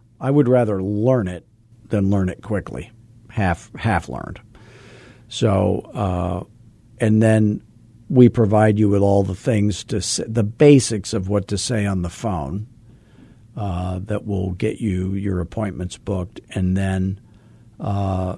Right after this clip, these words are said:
then we have a weekly group call, which is one solid hour of me coaching on one or two topics that you would never hear from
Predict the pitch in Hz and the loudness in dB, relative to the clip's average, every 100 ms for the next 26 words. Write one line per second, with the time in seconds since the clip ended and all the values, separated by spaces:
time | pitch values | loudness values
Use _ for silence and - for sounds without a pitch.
0 | - - - 117 101 101 101 95 95 113 | -12 -20 -8 -2 2 2 2 2 2 4
1 | 113 - 110 98 101 104 127 117 - 110 | 4 2 0 0 0 6 6 6 0 -2
2 | 95 101 135 165 101 95 90 90 98 104 | 0 -2 -2 -2 -4 -2 -4 -2 -2 0
3 | 104 101 95 - 113 98 98 95 101 101 | 0 0 -2 -2 0 0 0 0 0 0
4 | 98 98 95 90 104 101 98 95 104 - | 2 0 -2 -2 0 2 2 0 -2 -10
5 | - 120 104 104 98 98 95 98 107 98 | -4 -2 -2 -2 -2 -2 0 0 0 0
6 | 90 - 107 104 98 92 92 - 107 90 | -2 -2 -2 0 -2 -2 -6 -4 -4 -2
7 | 98 95 98 104 95 90 104 98 92 95 | 0 0 0 0 0 -2 -2 -2 -2 -2
8 | 92 | -4